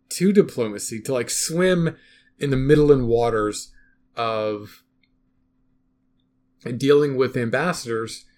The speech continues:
to, to really know when to put his foot down. And that's part of the experience that he, as a, technically a junior officer who's one of the senior staff, as a lieutenant, he's a junior officer, uh, that he, he develops as part of this. And whenever he has another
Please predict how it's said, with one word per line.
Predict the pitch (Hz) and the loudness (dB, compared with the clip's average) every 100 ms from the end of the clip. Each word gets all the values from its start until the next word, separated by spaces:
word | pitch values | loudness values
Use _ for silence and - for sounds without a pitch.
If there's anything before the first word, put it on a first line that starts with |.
| _ _ _ _ - | _ _ _ _ -12
to, | - 127 120 | -6 -4 -4
to | 120 139 | -2 4
really | 139 143 | 6 6
know | 127 120 | 6 2
when | 113 113 | 2 -4
to | |
put | - 110 | -6 -6
his | 107 | -4
foot | - 190 | 2 2
down. | 160 123 | 2 0
And | 160 | 0
that's | 160 190 | 0 0
part | - 180 190 - | -4 -2 -2 -2
of | 160 208 143 143 _ _ _ _ | 0 2 2 -2 _ _ _ _
the | 135 143 | -4 -2
experience | 131 - - 190 190 170 | -2 -8 0 4 4 4
that | 160 123 | 0 0
he, | 151 151 | -2 -2
as | 131 131 | 0 -2
a, | 127 - _ | -4 -14 _
technically | 139 139 143 139 127 | -8 -6 -4 -2 -2
a | |
junior | 113 127 135 123 | -2 -4 -4 -4
officer | 117 117 123 - 120 | -4 -4 -6 -6 -6
who's | 110 104 | -6 -8
one | 107 | -6
of | 117 | -6
the | 120 | -6
senior | 120 117 113 | -6 -6 -8
staff, | - 110 104 104 - - _ _ _ _ _ _ | -8 -8 -8 -12 -16 -20 _ _ _ _ _ _
as | - 127 | -6 -4
a | 139 | -2
lieutenant, | 131 147 127 | -2 -2 -2
he's | 117 117 | -6 -10
a | |
junior | 113 135 110 | -8 -6 -6
officer, | 98 - 117 117 - | -8 -10 -8 -8 -8
uh, | 139 143 - 139 | -6 -6 -8 -2
that | 151 151 | 0 0
he, | 165 | -2
he | 135 151 | -4 -4
develops | 156 - 156 165 170 | -4 2 4 4 0
as | 165 | -8
part | 175 247 190 | -2 0 0
of | 95 | -4
this. | 90 - - - - - - - | -12 -16 -16 -18 -16 -14 -16 -6
And | 131 | -2
whenever | 139 147 139 | 2 2 2
he | 120 143 | 0 2
has | 143 135 | 0 0
another | 127 120 123 143 139 139 | -2 -2 2 6 6 4